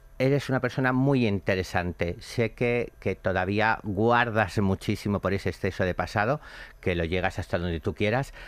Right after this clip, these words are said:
pero me gustaría saber más de ti y, y conocerte muchísimo más en profundidad.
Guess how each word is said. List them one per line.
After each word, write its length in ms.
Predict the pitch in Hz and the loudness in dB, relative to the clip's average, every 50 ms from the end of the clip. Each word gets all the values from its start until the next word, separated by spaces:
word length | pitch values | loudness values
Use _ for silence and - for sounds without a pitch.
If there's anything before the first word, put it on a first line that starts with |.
| - - | -10 -2
pero 160 | - 117 113 110 | 0 2 4 4
me 80 | 110 | 4
gustaría 560 | 110 110 - - 120 113 120 127 135 139 - - | 2 0 0 0 0 2 4 4 4 4 2 0
saber 500 | - - - 127 117 127 135 139 131 - - | -4 -2 0 2 4 4 2 2 0 0 0
más 240 | 120 123 131 135 - | 2 2 4 4 2
de 120 | 151 139 | 0 0
ti 280 | - - 175 180 196 208 - - - - - - - - - - | 0 0 0 0 0 -2 -6 -14 -20 -20 -20 -20 -20 -18 -6 -2
y, 260 | 117 113 113 113 - | 0 2 2 2 2
y 240 | - 110 104 101 90 - - | 0 0 0 0 -2 -4 -2
conocerte 600 | - 113 113 113 107 - 143 143 147 - - 147 | 0 2 2 2 2 2 2 0 2 2 0 0
muchísimo 520 | 135 113 107 - - 113 - - 107 107 104 | 0 0 0 0 -2 -2 0 0 -2 0 0
más 240 | 107 110 117 - | 0 0 -2 -2
en 120 | 127 104 92 | -2 -2 -2
profundidad. 640 | - 95 90 - 98 90 85 85 82 76 73 73 | -2 -4 -4 -4 -4 -2 -2 0 0 0 -2 -4